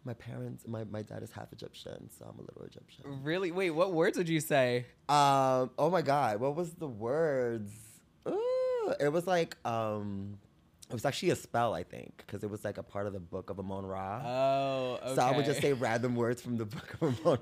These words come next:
Speaker 1: Ra. And I
Speaker 2: That's so cute.
Speaker 1: <laughs>
Speaker 2: But you were giving them ancient Egyptian. You're like, "No, I'm actually,
Speaker 1: Like,
Speaker 2: that's
Speaker 1: this,
Speaker 2: me."
Speaker 1: this is my, this is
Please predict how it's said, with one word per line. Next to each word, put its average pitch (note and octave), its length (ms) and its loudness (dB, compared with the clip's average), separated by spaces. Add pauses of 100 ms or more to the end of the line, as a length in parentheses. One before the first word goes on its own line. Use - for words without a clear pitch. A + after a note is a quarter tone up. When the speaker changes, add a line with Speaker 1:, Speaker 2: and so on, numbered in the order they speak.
(200)
Speaker 1:
Ra. D3 240 4
And D#3+ 100 2
I D#3+ 60 8
Speaker 2:
That's E3 160 2 (100)
so E3+ 180 -2 (120)
cute. D#3 960 0
Speaker 1:
<laughs> - 180 -6 (440)
Speaker 2:
But D3+ 200 -2
you F3+ 120 2
were G3 120 4
giving E3 260 0
them C#3+ 240 -2
ancient C#3 320 -6
Egyptian. A#2+ 440 -8
You're A2+ 140 -8
like, A#2 200 -8
"No, B2 180 -6
I'm A2+ 180 -8
actually, G2+ 680 -12
Speaker 1:
Like, G#2 420 0
Speaker 2:
that's A#2 220 -2
Speaker 1:
this, - 60 -14
Speaker 2:
me." C3+ 340 -8
Speaker 1:
this C#3 160 -6
is A2 140 -8
my, F#2+ 420 -2
this G2 160 -10
is - 220 -12